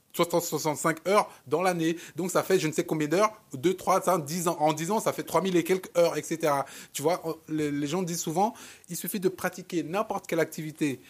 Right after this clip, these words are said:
pendant dix mille heures et tu deviens un spécialiste de cette activité. Ok, donc,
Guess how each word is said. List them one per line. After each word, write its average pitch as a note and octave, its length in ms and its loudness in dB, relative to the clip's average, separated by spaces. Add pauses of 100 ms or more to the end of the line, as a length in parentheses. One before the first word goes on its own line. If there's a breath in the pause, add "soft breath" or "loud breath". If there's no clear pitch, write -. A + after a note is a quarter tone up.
(220 loud breath)
pendant C3+ 180 -4
dix D3 180 -6
mille E3+ 160 0
heures G3 280 0
et C#3+ 60 -10
tu - 100 -12
deviens C#3 180 0
un C3+ 60 -2
spécialiste - 560 -8 (220)
de A2+ 60 -12
cette - 180 -10
activité. A2 420 -12 (240 loud breath)
Ok, F4 160 0 (320)
donc, C#4+ 220 4